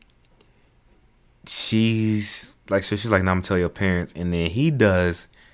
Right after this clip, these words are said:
first, so he sma-, like, he slaps her, like, backhanded, and she falls down the stairs and is knocked out.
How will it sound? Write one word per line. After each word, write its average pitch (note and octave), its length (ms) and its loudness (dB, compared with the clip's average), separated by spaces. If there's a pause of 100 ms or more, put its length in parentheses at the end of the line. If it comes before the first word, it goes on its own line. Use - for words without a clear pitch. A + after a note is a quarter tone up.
(840)
first, C#3 360 4
so A#2 120 0
he F#3 140 2
sma-, G#2 420 2
like, A2 180 0
he E3 120 0
slaps C3 460 2
her, E2+ 320 -2 (480)
like, F2+ 240 0
backhanded, G2+ 760 0
and F2 160 -6
she - 160 -6
falls F#2 300 2
down F2 160 -2
the E2+ 60 -6
stairs F2 280 -4
and D#2+ 100 -8
is D2 120 -12
knocked D#2 280 -8
out. D2+ 280 -8